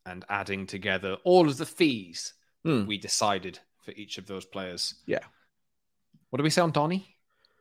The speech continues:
Speaker 2: Oh, God. Twelve pence? Fifteen pence? Six
Speaker 1: I'll put
Speaker 2: pound?
Speaker 1: ten.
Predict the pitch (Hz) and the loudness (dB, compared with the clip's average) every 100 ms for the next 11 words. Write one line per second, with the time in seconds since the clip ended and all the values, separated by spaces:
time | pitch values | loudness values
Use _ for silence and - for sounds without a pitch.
0 | _ _ - 151 117 - - - 143 180 | _ _ -2 0 -2 -6 -6 4 6 6
1 | 104 - - - 147 160 - 190 254 - | 4 -2 0 6 8 6 6 6 6 0
2 | - - - - - - - - 208 214 | -4 -4 -6 -12 2 4 6 10 10 10
3 | - 214 233 - - - - - - - | 10 8 8 4 0 0 -4 -10 -20 -4
4 | - 196 - 220 196 226 247 - | 6 6 8 6 8 8 8 4